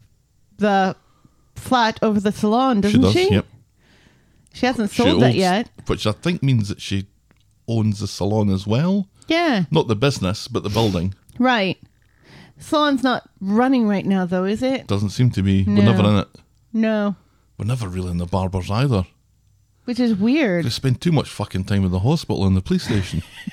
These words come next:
Speaker 2: Ah,
Speaker 1: This is
Speaker 2: nobody
Speaker 1: true.
Speaker 2: needs a haircut anymore. You used to always be going to the salon.
Speaker 1: I know. And the barbers.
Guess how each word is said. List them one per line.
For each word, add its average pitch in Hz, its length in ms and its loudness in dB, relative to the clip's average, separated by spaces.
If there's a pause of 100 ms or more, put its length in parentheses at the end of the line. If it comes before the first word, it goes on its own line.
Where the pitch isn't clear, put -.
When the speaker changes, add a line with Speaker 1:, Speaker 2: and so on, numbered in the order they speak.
(2250)
Speaker 2:
Ah, 95 280 -2 (280)
Speaker 1:
This 117 180 -2
is 107 140 -4
Speaker 2:
nobody 160 180 0
Speaker 1:
true. 190 80 6
Speaker 2:
needs 196 160 -4
a 160 60 0
haircut 143 400 -4
anymore. 98 300 0
You 160 80 2
used 190 160 -2
to 190 60 -8
always 214 340 -2
be 147 120 -2
going 101 220 2
to - 100 -10
the 87 60 -8
salon. 82 480 -12 (100)
Speaker 1:
I 214 140 0
know. 247 380 -2 (220)
And 294 140 0
the 381 60 0
barbers. 202 580 -2